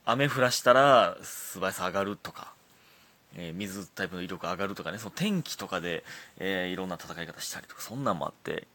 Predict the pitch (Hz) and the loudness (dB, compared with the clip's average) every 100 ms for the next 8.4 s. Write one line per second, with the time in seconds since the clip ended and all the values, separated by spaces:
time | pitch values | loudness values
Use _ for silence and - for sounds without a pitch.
0 | _ - _ _ _ _ _ _ - - | _ -20 _ _ _ _ _ _ -12 -10
1 | 104 101 - - - - - - - - | -4 -4 -4 -8 -12 -16 -18 -20 -18 -4
2 | 151 160 165 165 139 - - - 80 - | 0 4 6 10 10 8 -8 -12 -10 -6
3 | 87 85 82 82 82 - - - - _ | -4 -4 -4 -4 -6 -12 -16 -18 -20 _
4 | _ _ _ _ _ _ _ - _ 113 | _ _ _ _ _ _ _ -20 _ 0
5 | 120 135 - - - - _ - 123 127 | 2 0 -2 -16 -20 -20 _ -6 -2 0
6 | 123 120 117 120 151 120 82 - - - | 0 0 -2 -2 2 4 2 -4 -18 -18
7 | - - - 175 220 208 220 208 123 92 | -20 -12 2 4 4 4 6 8 8 6
8 | 87 78 71 80 | -2 -8 -8 -8